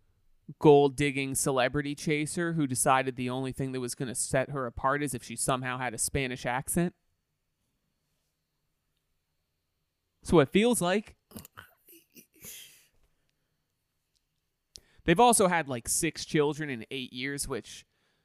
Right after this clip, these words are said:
is always a scary sign. That's a lot at once.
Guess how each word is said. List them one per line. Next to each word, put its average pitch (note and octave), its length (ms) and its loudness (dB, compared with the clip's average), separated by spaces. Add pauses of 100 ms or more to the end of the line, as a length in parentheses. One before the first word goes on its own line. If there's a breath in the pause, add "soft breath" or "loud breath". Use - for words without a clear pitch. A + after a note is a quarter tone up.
(160)
is C3+ 140 0
always D3 360 4
a A2 40 -8
scary A#2 440 -4
sign. A#1 440 -8 (1500)
That's E3 160 2
a B2+ 40 0
lot A2+ 380 -2 (1300)
at A2+ 160 -4
once. B2 560 -4